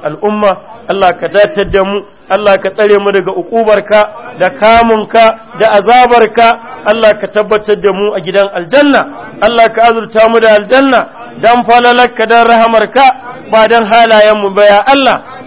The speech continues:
Allah ka yi mana afuwa, Allah ka yi mana rahama, ibadar da muka yi Allah ka sa ta zama karɓaɓɓiya, wacce za mu yi nan gaba Allah ka datar da mu, Allah ka datar da mu, Allah ka tabbatar da digadiganmu akan wannan musulunci,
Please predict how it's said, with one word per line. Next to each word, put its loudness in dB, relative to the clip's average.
Allah 2
ka -6
yi -2
mana 2
afuwa, 0
Allah 2
ka -4
yi -2
mana 0
rahama, 2
ibadar 2
da 2
muka -2
yi 2
Allah 2
ka -4
sa 0
ta 0
zama 0
karɓaɓɓiya, 0
wacce 0
za 4
mu 2
yi 4
nan 2
gaba 2
Allah 2
ka -6
datar 0
da 2
mu, -2
Allah 0
ka -4
datar 2
da 4
mu, 0
Allah 2
ka -6
tabbatar 0
da -4
digadiganmu 0
akan -2
wannan 0
musulunci, -6